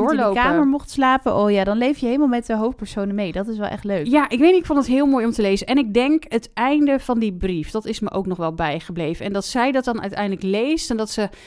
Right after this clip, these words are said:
Speaker 2: dat allemaal een beetje op zich laat inwerken en denkt van, "Oké, maar dit g-, gaat misschien wel mijn hele leven veranderen. Of misschien toch niet. Moet ik er nu opeens heel anders gaan zien? Of moet ik gewoon gelukkig,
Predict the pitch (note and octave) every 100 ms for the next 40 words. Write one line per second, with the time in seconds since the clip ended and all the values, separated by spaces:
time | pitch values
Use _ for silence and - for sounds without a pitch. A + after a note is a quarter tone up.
0 | - - _ - G#3 A#3 B3+ A3 G#3+ G#3
1 | - G3+ - G#3 F#3+ F3+ - C4 B3 A#3+
2 | A3+ A3+ - G#3 G3+ G3+ G3 - G3 G3
3 | F#3+ F3+ F3+ F#3+ F#3 F3+ A3 - - -
4 | - - B2 - - G#3+ G#3+ - A3 G3
5 | G3 G3 A3+ G3+ F#3+ A3 A3+ G#3+ A3+ A#3+
6 | A#3+ A#3+ C4 F4 - - - _ - B3
7 | A3+ G#3+ - A3+ G3 F#3+ F3 G#3 A#3 F4
8 | - - - - A#3 B3+ A#3 A3+ G#3+ A3+
9 | G#3+ G3+ G#3 A#3 B3 A#3+ B3 A3 G#3 -
10 | F#3+ - C4+ D4+ - A#3 A#3 A3+ - G#3+
11 | G#3 G#3+ A#3+ B3+ A#3